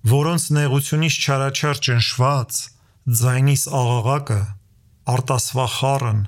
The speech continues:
հոգու կողկողագին թախծանքով, ինձ համար աղոթող երկրաստեղծ նահատակների կողմից երկինք եմ առաքում ամենահնար բարեգործիդ։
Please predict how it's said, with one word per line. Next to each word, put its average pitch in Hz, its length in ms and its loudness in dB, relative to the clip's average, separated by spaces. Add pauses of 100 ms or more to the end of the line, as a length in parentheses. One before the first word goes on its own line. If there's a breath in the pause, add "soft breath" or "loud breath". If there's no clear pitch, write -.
(100)
հոգու 139 480 -2 (100)
կողկողագին 135 960 0
թախծանքով, 127 1000 -2 (600)
ինձ 160 280 2
համար 139 420 0 (100)
աղոթող 131 760 -2 (160)
երկրաստեղծ 135 1040 -2
նահատակների 127 840 0
կողմից 127 640 0 (400)
երկինք 139 600 2
եմ 123 220 0
առաքում 117 680 0 (380)
ամենահնար 131 880 2
բարեգործիդ։ 110 1000 0